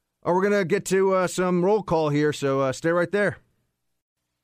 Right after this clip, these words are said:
Well, it's time to close up shop here in a few minutes in the Freedom Hut. Thank you so much for, uh, being here with me, as always. An honor, a privilege, and a pleasure.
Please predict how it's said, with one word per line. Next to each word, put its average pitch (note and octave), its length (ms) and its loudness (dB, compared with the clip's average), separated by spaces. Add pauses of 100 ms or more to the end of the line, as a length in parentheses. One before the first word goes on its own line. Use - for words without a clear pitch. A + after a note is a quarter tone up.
(1400)
Well, C3 160 -2
it's - 80 -4
time F3 160 -2
to C#3 60 -4
close E3 340 0
up E3 140 0
shop F3 340 -2
here D3 220 0
in C#3 60 -2
a A#2+ 40 -6
few C3+ 560 -6
minutes C#3+ 600 -8
in B2+ 180 -6
the G#2+ 80 -4
Freedom F3 400 -6
Hut. E3+ 300 -8
Thank C#3+ 180 -14
you - 60 -10
so B2+ 180 -10
much A#2 220 -6
for, F#2+ 360 -8
uh, F2 60 -8
being A#2+ 360 -4
here G2+ 80 -2
with G2+ 120 -8
me, G2 140 -6
as F2+ 160 -8
always. G2 440 -4
An F2 240 -10
honor, A2+ 400 -4
a F#2+ 60 -6
privilege, A#2+ 720 -8
and G2 160 -10
a F2 60 -12
pleasure. F#2 420 -12